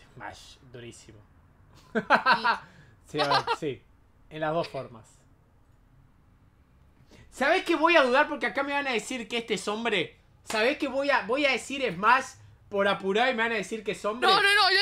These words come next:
Speaker 2: la conozco. Es Ana, es Ana. Es Ana, está, está safe.
Speaker 1: Bueno, Smash.
Speaker 2: Espera, a ver.
Speaker 1: Es
Speaker 2: Yo,
Speaker 1: más.
Speaker 2: yo también le doy Smash a Ana.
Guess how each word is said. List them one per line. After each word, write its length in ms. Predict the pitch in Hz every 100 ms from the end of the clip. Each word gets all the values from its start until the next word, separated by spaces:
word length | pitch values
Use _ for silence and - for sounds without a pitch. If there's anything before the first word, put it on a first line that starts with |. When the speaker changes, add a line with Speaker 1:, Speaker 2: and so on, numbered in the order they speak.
| 453
Speaker 2:
la 60 |
conozco. 540 | 453 392 403 - 359 320
Es 220 | 330 -
Ana, 320 | 370 359 262
es 120 | 269 330
Ana. 340 | 277 233 208 _ - _ _ _ _ _ _ _ _ _ _ _ - _ _ _ _ _ _ _ _ _ _ _ _ _ _
Es 140 | 302 320
Ana, 260 | 320 269
está, 220 | 233 - 311 320 320
está 260 | 349 330 -
safe. 460 | - 262 247 233 _ _ _ _ _ _ _ _ _ _ _ _ _ _ -
Speaker 1:
Bueno, 340 | 160 180 165
Smash. 260 | 151 196 165 - _
Speaker 2:
Espera, 280 | 226 220
a 40 | 208
ver. 160 | 202 - _ -
Speaker 1:
Es 140 | 185
Speaker 2:
Yo, 100 | 180
Speaker 1:
más. 440 | 277 302 311 311 285 - _ _ _ _ -
Speaker 2:
yo 80 |
también 320 | 247 302 277 285
le 80 |
doy 260 | 285 254 240
Smash 380 | 214 196 185 -
a 120 | 180
Ana. 280 | 185 185 185